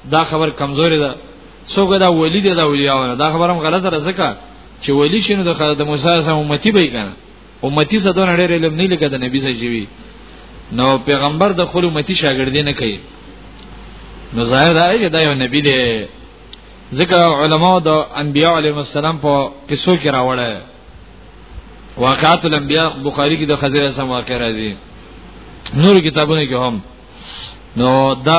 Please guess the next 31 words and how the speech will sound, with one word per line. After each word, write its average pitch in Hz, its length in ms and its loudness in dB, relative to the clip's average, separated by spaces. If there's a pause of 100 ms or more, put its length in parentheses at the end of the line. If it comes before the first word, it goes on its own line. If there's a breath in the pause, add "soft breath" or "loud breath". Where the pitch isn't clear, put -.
(140)
نبی 143 300 -2
دی. 139 120 2
او 127 100 0
رحمت 151 320 0 (220)
اطلاق 165 400 0
په 170 60 -2
قرآن 151 320 -2
کریم 160 280 0
کې 147 80 0
اکثر 175 400 -2
په 156 140 -4
نبوت 143 300 0
باندې 135 340 -4
کیږي. 180 180 -2
سورۃ 135 300 0
هود 143 200 0
کې 143 120 -2
دا 127 100 0
تیر 117 220 -6
شوی 127 360 -4
دی. 95 80 -10 (1080 loud breath)
«وآتانی 160 540 2
منه 151 240 -2
رحمة.» 143 380 -2 (220)
رحمت 139 280 -2
رال 147 180 0
ترازی، 135 400 0
رحمت 139 300 -2
په 131 80 -8
معنی 131 220 0
نبوت. 120 340 0